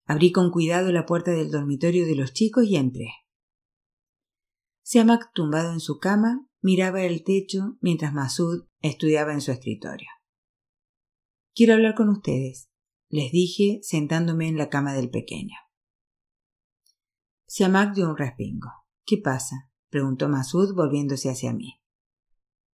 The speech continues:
"Nada, no pasa nada, pero he estado pensando en el futuro de Siamak y hemos de tomar una decisión". "¿Qué decisión?", repuso Siamak con sarcasmo.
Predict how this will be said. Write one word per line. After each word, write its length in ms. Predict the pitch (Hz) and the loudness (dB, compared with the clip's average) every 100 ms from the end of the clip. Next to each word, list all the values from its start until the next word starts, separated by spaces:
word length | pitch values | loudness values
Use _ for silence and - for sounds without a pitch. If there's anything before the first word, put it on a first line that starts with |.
| _ _ _ _ _ _ _ | _ _ _ _ _ _ _
"Nada, 500 | 196 139 127 127 - _ - | -2 0 -2 -8 -18 _ -4
no 160 | 185 | -2
pasa 300 | 185 196 196 | -2 -4 -4
nada, 460 | 165 123 123 123 _ _ _ | -4 -6 -8 -14 _ _ _
pero 180 | 165 156 | 2 4
he 60 | 175 | 2
estado 360 | 175 180 175 | 0 -2 0
pensando 720 | 175 147 - 170 170 170 180 202 | 0 0 0 0 0 -2 -2 -2
en 160 | 175 | -2
el 100 | 151 | -2
futuro 380 | 131 131 143 156 | -2 -6 -2 0
de 160 | 156 139 | 0 0
Siamak 500 | - 127 147 214 - _ _ _ - | -4 -2 0 -2 -6 _ _ _ 0
y 100 | 190 | 4
hemos 220 | 196 196 | 4 2
de 100 | 180 | -2
tomar 320 | 156 147 151 | -2 -2 -2
una 160 | 151 135 | -2 -2
decisión". 500 | 120 123 120 - - - _ _ _ _ _ _ _ _ _ _ _ _ _ _ _ - | -2 -4 -8 -10 -14 -20 _ _ _ _ _ _ _ _ _ _ _ _ _ _ _ 2
"¿Qué 140 | 254 | 4
decisión?", 720 | 254 240 170 180 202 277 349 _ _ _ | 4 2 2 2 2 0 -4 _ _ _
repuso 400 | - 151 170 165 | -4 -2 0 -2
Siamak 500 | 175 151 143 160 170 _ | 0 0 0 -2 -4 _
con 180 | 147 131 | -4 -2
sarcasmo. 720 | 123 123 104 - 123 - | -4 -4 -8 -10 -12 -14